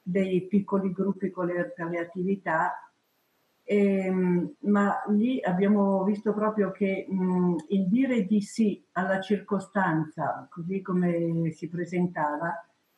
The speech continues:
è sempre, ehm, per noi è sempre fare l'esperienza di una convenienza,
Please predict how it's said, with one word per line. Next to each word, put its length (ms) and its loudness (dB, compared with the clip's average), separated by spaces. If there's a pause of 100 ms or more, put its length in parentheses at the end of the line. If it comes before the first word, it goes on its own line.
(280)
è 100 0
sempre, 840 0
ehm, 1120 0
per 140 0
noi 160 2
è 40 2
sempre 400 -2
fare 380 0
l'esperienza 840 0
di 100 6
una 240 4
convenienza, 1200 2